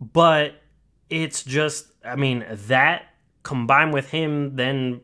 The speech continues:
promoting this movie, like, in the midst of all of that, kind of then made people, you know, think twice about, like, what, what exactly are you promoting this for?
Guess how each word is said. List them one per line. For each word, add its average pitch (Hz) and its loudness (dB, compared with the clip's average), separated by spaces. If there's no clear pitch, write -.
promoting 131 -4
this 120 -6
movie, 123 -4
like, 110 -4
in 156 -2
the 139 0
midst 127 -2
of 160 0
all 165 2
of 170 -6
that, 160 -2
kind 160 4
of 123 -2
then 208 -2
made 175 -2
people, 156 -2
you 147 -4
know, 113 -2
think 131 -4
twice 147 -2
about, 120 -4
like, 113 -4
what, 185 -8
what 190 -6
exactly 185 -8
are 143 -8
you 160 -10
promoting 131 -8
this 82 -14
for? - -20